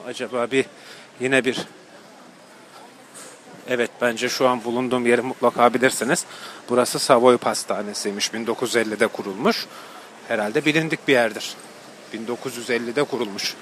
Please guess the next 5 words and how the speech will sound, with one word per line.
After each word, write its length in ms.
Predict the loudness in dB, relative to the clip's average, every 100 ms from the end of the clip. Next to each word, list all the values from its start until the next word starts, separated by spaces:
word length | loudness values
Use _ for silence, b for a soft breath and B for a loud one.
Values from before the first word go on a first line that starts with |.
| B B -2 4
Babamla 380 | 6 8 8
yaşıt. 440 | 6 4 0 -4 -10 -12 -18 -16 -16 -16 -14 -14 -14 -10 -8 -8 -8 -10 -12 -14 -14 -14 -14 -8 2
O 80 | 4
kadar 300 | 8 10 10
yıl 200 | 10